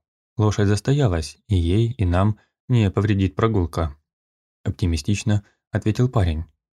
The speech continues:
все же вешая за плечо заряженный карабин. Под напором аргументов Ди охотно сдалась, натягивая пальто и шапку. "Я с вами",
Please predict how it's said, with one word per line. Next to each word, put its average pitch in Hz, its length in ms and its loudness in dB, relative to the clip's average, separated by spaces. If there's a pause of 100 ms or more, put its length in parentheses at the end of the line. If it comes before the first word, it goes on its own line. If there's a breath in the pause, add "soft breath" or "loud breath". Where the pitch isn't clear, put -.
(240 soft breath)
все 98 140 -2
же 90 160 0
вешая 98 360 0
за 92 120 -2
плечо 92 480 0
заряженный 87 500 0
карабин. 92 480 -2 (720)
Под 92 100 0
напором 98 460 2
аргументов 104 520 2 (360)
Ди 107 160 2
охотно 98 400 0
сдалась, 95 560 -2 (160)
натягивая 92 640 0
пальто 87 400 -2
и 87 80 0
шапку. - 480 -4 (480)
"Я 104 260 2
с - 140 -8
вами", 95 440 0